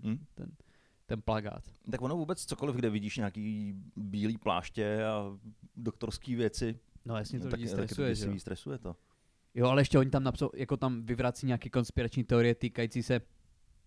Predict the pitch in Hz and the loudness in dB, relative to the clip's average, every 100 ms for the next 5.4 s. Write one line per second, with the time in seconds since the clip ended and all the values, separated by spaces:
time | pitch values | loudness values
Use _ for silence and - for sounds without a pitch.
0 | _ - - 104 110 110 117 117 - 117 | _ -20 -12 -4 0 2 4 4 4 2
1 | - 131 120 113 113 143 - - - 123 | 6 6 8 6 6 2 -2 -8 4 4
2 | - - 113 110 113 - - - _ _ | 4 2 2 4 0 -4 -14 -20 _ _
3 | - 123 123 _ - 139 165 165 - 170 | 0 0 0 _ -4 0 4 2 4 6
4 | 165 165 - 170 165 - 147 139 143 135 | 6 6 4 0 0 -2 -2 0 2 4
5 | 135 127 123 123 | 4 4 2 0